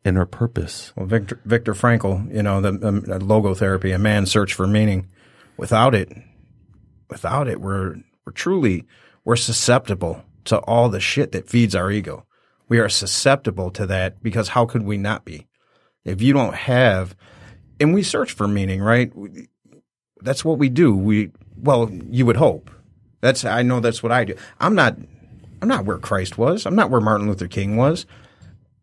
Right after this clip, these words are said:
Speaker 2: But I appreciate that, and I would like to experience that, and that's what I'm driven towards, not for anything other than to feel it and maybe pass some of that along to my kids and anybody else, to be a light.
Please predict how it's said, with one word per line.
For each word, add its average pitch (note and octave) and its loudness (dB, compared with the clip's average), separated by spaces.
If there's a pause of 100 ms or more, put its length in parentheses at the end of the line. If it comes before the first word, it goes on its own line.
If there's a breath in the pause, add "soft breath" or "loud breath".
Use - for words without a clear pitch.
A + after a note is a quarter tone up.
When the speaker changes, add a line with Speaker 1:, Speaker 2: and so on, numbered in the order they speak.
(140)
Speaker 2:
But A#2+ 4
I G#2+ 0
appreciate G#2 0
that, G#2 2
and G#2 -2
I A2+ 2
would G2 -4
like A#2 0
to A2+ -2
experience B2 0
that, G2 0
and G2 -4
that's C#3 0
what B2 0
I'm G2+ -2
driven G#2+ 2
towards, F2+ -6 (540 soft breath)
not C3+ 2
for B2+ 2
anything C#3 4
other A#2+ 2
than G#2+ 2
to G2+ -8
feel C3 2
it C3 2
and G#2+ -2
maybe G#2 -2
pass A2+ 2
some A2+ -2
of G2+ -4
that G2+ -2
along G2 -6
to G2+ -12
my F#2 -6
kids F#2 -8
and G#2 -4
anybody G#2 2
else, F#2 -6
to - -6
be B2+ -2
a A2 0
light. F#2 -8